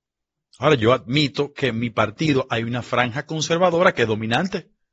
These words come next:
Mira, tú estás haciendo una crítica. Pero eso lo sabe todo el mundo desde la dirección ejecutiva. Mira, yo hice una discusión,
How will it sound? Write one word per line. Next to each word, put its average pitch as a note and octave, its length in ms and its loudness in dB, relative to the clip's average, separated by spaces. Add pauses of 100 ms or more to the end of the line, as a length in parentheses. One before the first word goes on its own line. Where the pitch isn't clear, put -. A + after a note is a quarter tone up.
(160)
Mira, D#3+ 160 -6
tú D3 60 -10
estás A#2+ 120 -4
haciendo A#2 180 -8
una G2+ 60 -6
crítica. F3 480 -8 (720)
Pero F3 120 2
eso A3 120 0
lo B3 80 4
sabe A3 240 6
todo G#3+ 160 6
el A3+ 60 4
mundo G#3 260 2
desde D#3 160 2
la D3 60 6
dirección C#3 360 0
ejecutiva. B3+ 480 4 (1000)
Mira, G#3 180 -2
yo F3+ 120 0
hice C#4+ 120 -2
una F#4 140 -10
discusión, D3 680 -2